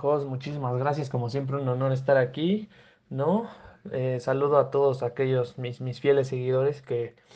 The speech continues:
bueno, sabemos que esta sección es para aquella gente que va mal en el fantasy y, pues, quiere recuperar su entrada y aparte, pues, para, para el siguiente fantasy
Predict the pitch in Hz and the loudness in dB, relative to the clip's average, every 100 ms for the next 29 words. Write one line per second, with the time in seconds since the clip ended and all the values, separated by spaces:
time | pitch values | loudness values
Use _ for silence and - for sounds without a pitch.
0 | - _ _ _ _ _ - 208 208 190 | -20 _ _ _ _ _ 0 4 4 4
1 | 190 185 185 190 180 160 135 165 156 156 | 4 6 4 4 2 0 -2 -4 -4 -4
2 | 147 143 139 135 120 117 135 131 135 131 | -4 -6 -2 -2 0 0 0 2 0 -2
3 | 123 113 110 110 113 123 123 123 123 117 | -4 -4 -4 -4 2 2 4 2 4 2
4 | 113 110 127 131 135 160 165 120 110 110 | 0 -4 -4 -4 -4 -2 -2 -2 -6 -10
5 | - _ _ _ _ - - 151 139 131 | -12 _ _ _ _ -12 2 4 4 2
6 | 123 127 135 143 135 135 151 160 196 147 | 0 4 4 4 -2 0 4 4 2 -2
7 | 120 117 117 - 123 123 139 131 113 - | -4 -4 -6 0 0 2 2 2 0 -8
8 | 117 - - - - _ _ 127 117 113 | -12 -12 -20 -20 -20 _ _ 2 4 2
9 | 110 110 - - 117 117 127 139 160 139 | -2 -8 -14 0 2 2 -2 0 0 0
10 | 156 165 165 220 | 2 0 0 -4